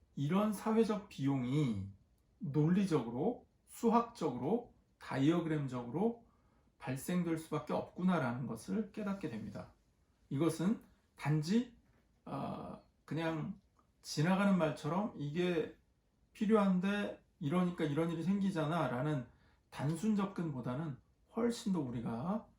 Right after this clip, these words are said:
아, 이 경제를 이해하는데, 금융 경제를 이해하는데 도움을 주게 되기 때문에 이거는 제가 나중에 설명을, 어, 그림으로써 한번 드리도록 하겠습니다. 자, 우리는 시장 실패와 금융 규제에 대해서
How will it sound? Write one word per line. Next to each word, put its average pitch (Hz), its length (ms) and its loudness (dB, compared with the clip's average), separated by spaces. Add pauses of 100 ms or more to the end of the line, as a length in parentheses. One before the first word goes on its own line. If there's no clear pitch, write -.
(320)
아, - 180 -12
이 127 200 -6
경제를 165 720 -2
이해하는데, 120 500 -4
금융 147 320 -2
경제를 131 500 -4
이해하는데 120 640 -6 (220)
도움을 139 260 -2
주게 240 200 -6
되기 127 200 -10
때문에 143 460 -4 (380)
이거는 127 260 -6
제가 117 220 -10
나중에 120 640 -4 (320)
설명을, 151 680 -4 (600)
어, - 260 -16
그림으로써 143 680 0
한번 139 360 -4
드리도록 - 440 -10
하겠습니다. - 520 -10 (800)
자, 107 260 -8 (880)
우리는 170 480 2
시장 220 380 2
실패와 196 600 0
금융 170 360 2
규제에 139 340 -2
대해서 113 580 -4